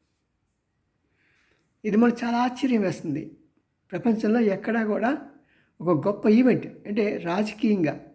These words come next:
మరి అమెరికా ప్రెసిడెంట్ అంటే మజాకానా? మరి అలాంటి మజాకా కాని వ్యక్తి ట్రంప్ రెండవసారి ప్రమాణ స్వీకారం చేస్తుంటే విఐపి పాస్‌లు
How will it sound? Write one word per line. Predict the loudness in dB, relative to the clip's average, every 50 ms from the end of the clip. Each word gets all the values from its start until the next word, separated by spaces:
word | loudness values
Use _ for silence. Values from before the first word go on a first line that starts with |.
| _ _ _ _ _ _ _ _ _ _ _ _ _ _ _ _ _ _ _ _ _ _ _ _ -4
మరి | 0 2
అమెరికా | 2 2 2 2 2 2 0
ప్రెసిడెంట్ | 0 0 -4 -6 -4 -4 -4 -2 -2
అంటే | -2 -2 -2
మజాకానా? | -2 -2 0 2 2 2 2 2 2 2 0 -2 -4 -8 -14 -20 _ _ -20 -20 -20 -20 _ _ _
మరి | -6 -6 -6
అలాంటి | -4 -4 -2 0 0 2 2 0 0 -2
మజాకా | -2 0 0 -2 0 0 -2 -2 0 0 0 -2
కాని | -2 -2 -2 0 2 2 2 0 -2 -6 -14 -20 -20 _ _ _ 0
వ్యక్తి | 0 0 0 0 -2 -2 -2
ట్రంప్ | -2 -4 -6 -2 2 2 2 4 4 2 2 2 0 -4 -10 -16 -20 _ _ _ _ -4
రెండవసారి | 0 0 2 4 4 2 2 0 -2 -4 -2 -2 -2
ప్రమాణ | -2 -2 -4 -2 0 0 0 -2
స్వీకారం | -2 -4 -4 -4 -4 -2 -2 -4 -4 -6 -8
చేస్తుంటే | -10 -10 -10 -8 -6 -6 -2 0 0 -2 -2 -4 -8 -16 -20 _ _ _ _ _ _ _ _ _ -20 -20 -20 -20 -20 _ _ -12
విఐపి | -4 2 4 8 8 8 8 6 2 0 -2 -2
పాస్‌లు | -2 -2 -4 -4 -6 -6 -8 -8 -10